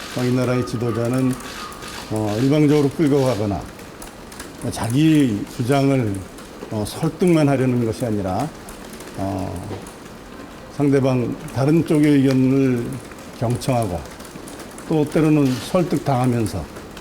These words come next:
협력하면서 이제 나라를 이끌어 나가야 된다라는, 아, 그러한 점은 오늘 오 시장님과의 대화에서 많이 배웠습니다. 뭐, 국민들께서 그렇게 뭐, 저를 지지해 주신다,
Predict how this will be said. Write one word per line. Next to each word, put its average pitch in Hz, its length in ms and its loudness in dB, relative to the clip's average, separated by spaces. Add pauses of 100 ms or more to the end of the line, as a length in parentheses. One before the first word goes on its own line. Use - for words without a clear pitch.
(340)
협력하면서 135 920 2
이제 120 140 0
나라를 117 380 0
이끌어 113 280 -2
나가야 104 300 0
된다라는, 104 1400 -2 (320)
아, 113 180 0
그러한 117 260 0
점은 120 240 0
오늘 120 280 0
오 113 100 -2
시장님과의 117 640 0
대화에서 104 600 -2 (360)
많이 113 200 -2
배웠습니다. 98 520 -4 (800)
뭐, 139 180 0
국민들께서 151 880 4
그렇게 131 420 0 (140)
뭐, 135 160 0
저를 135 220 2
지지해 131 320 0
주신다, 123 540 0